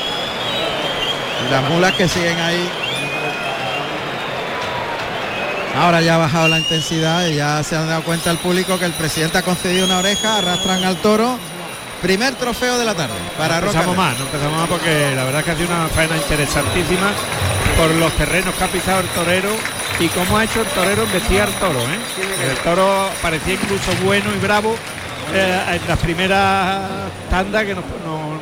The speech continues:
Speaker 2: no, nos dio ilusiones de que, de que era un toro bravo, pero al final ha cantado la gallina y se ha ido a las tablas, y, pero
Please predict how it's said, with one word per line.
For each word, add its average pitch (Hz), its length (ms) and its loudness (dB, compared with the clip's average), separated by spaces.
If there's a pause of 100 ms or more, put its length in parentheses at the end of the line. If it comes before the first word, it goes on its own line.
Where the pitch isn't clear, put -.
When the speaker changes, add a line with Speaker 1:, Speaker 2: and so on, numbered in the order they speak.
Speaker 2:
no, 147 320 -4 (320)
nos 131 100 -4
dio 175 300 2 (320)
ilusiones 185 600 2
de 190 100 0
que, 160 460 2
de 147 80 -2
que 151 80 0
era 160 100 2
un 170 80 0
toro 175 240 2
bravo, 175 280 2
pero 165 120 -2
al 156 80 -2
final 160 340 0 (640)
ha 151 80 0
cantado 165 400 2
la 160 100 2
gallina 156 340 0
y 151 40 -2
se 160 120 -2
ha 156 40 0
ido 151 120 2
a 151 40 0
las 147 120 0
tablas, 160 400 2
y, 156 160 0
pero 139 240 -4